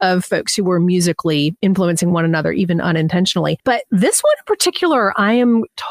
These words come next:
totally, totally fascinated by, because it was completely outside of my knowledge base and wheelhouse. Maybe, oh, five years ago-ish, I heard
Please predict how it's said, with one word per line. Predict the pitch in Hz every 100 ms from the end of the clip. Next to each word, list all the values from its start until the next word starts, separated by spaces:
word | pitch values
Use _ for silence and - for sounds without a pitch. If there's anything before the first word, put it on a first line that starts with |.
| -
totally, | 294 302 311 302 294 277 - -
totally | - 208 208 190 160 -
fascinated | - 151 151 - 170 156 147 147
by, | 147 147
because | 160 196 175
it |
was | 156 160 - -
completely | 208 - 247 220 190 165
outside | - 151 - 147 139
of | 147
my | 151 147
knowledge | 147 139 156 -
base | 143 151 165
and | 160
wheelhouse. | 143 156 160 - - - _ -
Maybe, | 269 466 466 494 494 494 466 403
oh, | 339 349 262 185 -
five | - 220 277 233
years | 214 240 240
ago-ish, | 269 208 233 233 240 - - 175 294 - - - -
I | 208 269 359
heard | 339 349 349